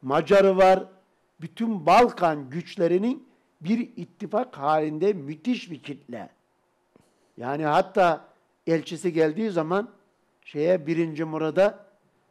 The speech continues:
diyor ki, yüz bin, yetmiş bin kişilik müthiş bir alay gösteriyor ona birinci Murat Han. "Ey Şah," diyor, "tamam ordunu bana gösteriyorsun," diyor. "Disiplinli bir ordun var ama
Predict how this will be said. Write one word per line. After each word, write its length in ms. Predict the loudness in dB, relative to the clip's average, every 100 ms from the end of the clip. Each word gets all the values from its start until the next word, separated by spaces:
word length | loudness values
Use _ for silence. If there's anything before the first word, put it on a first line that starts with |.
| _ -4
diyor 280 | 4 4 2
ki, 280 | -4 -4 -8 _ _ _ _ _ _ -14
yüz 360 | -10 -10 -10
bin, 260 | -10 -8 -8
yetmiş 540 | -4 -4 -4 -10 -10 -6
bin 180 | -6 -4
kişilik 600 | -8 -4 -4 -4 -8 _ _ _ _ _ -18
müthiş 440 | -10 -6 -6 -6
bir 120 | -8 -4
alay 400 | 0 4 4 4
gösteriyor 640 | 0 -4 -8 -6 -6 -6
ona 260 | -4 -6 -6 -10
birinci 320 | -8 -8 -10
Murat 340 | -8 -8 -6
Han. 220 | -6 -6 -10 _ _ _ _ _ _ _ _ _ _ _ 2
"Ey 280 | 6 6
Şah," 440 | 4 0 -2 -2 -10
diyor, 240 | -8 -8 -10 _ _ _
"tamam 420 | -6 0 2 0 0
ordunu 440 | -2 0 -2 0
bana 200 | 0 0
gösteriyorsun," 880 | 0 -2 -2 -2 2 2 2 -8 -10
diyor. 240 | -8 -8 -10 _ _ _ _ -18
"Disiplinli 680 | -14 -10 -8 -4 -2 -2 -2
bir 100 | -2
ordun 480 | 0 -2 0 0 2
var 120 | 4
ama 320 | 2 0